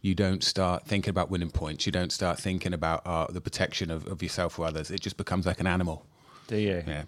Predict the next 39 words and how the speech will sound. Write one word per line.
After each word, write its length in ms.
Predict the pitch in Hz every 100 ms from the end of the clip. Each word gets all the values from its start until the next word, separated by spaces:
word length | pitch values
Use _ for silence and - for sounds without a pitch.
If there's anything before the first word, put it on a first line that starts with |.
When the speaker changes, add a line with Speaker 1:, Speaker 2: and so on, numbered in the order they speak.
| -
Speaker 1:
bare 100 | 101
your 140 | 90
Speaker 2:
Good. 60 | 85
Speaker 1:
teeth, 320 | 101 92 92 110
yeah. 220 | 95 92 - -
You 80 | 113
put 180 | 120 101
your 100 | 98
jukes 360 | 104 95 -
up, 180 | 95 104
yeah. 200 | 95 95 - - -
And 100 | 95
then, 140 | 98 104
you 100 | 92
know, 120 | 82 - - 160 185 -
someone 340 | - 123 107 101
ain't 140 | 104
coming 220 | 101 101
home 80 | 104
for 100 | 95
dinner. 240 | 117 139 -
Speaker 2:
How 140 | 127
many 220 | 143 147
home 240 | 127 131 127
lessons 300 | 101 - 90
have 100 | 85
you 40 | 90
given 280 | 101 90 90
yourself? 340 | 87 95 120
Speaker 1:
Home 240 | 175 180
lessons? 580 | 147 117 - 127 147 - -
That 180 | 156
sounds 260 | 143 123 107
like 160 | 110 -
a 40 |
euphemism 520 | 127 131 101 98 92
for 60 | 90
something 300 | 110 101 107
else. 380 | 120 95 -